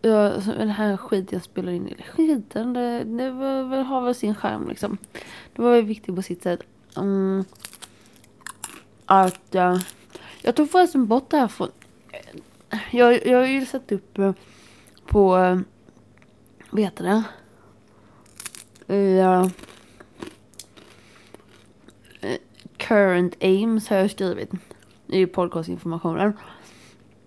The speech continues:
Och, eh, och det är nuvarande, de ändras ju. Eh, så först så skrev jag det här med Fair Trade Mafian.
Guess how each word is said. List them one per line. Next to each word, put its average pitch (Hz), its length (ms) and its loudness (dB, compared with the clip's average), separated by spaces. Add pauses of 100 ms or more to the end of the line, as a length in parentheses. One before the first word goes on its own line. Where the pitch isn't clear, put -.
(180)
Och, 185 340 0
eh, 175 280 0 (1500)
och - 140 -4
det 254 100 4
är 254 40 4
nuvarande, 220 680 4
de - 100 -6
ändras 202 500 0
ju. 247 140 4 (840)
Eh, 190 320 2 (200)
så 220 160 2 (120)
först 208 320 0
så 247 80 -4
skrev 240 260 0
jag 196 80 2
det 196 40 -2
här 180 100 0
med 170 120 -4
Fair 180 240 -2
Trade 175 260 -6
Mafian. 180 580 0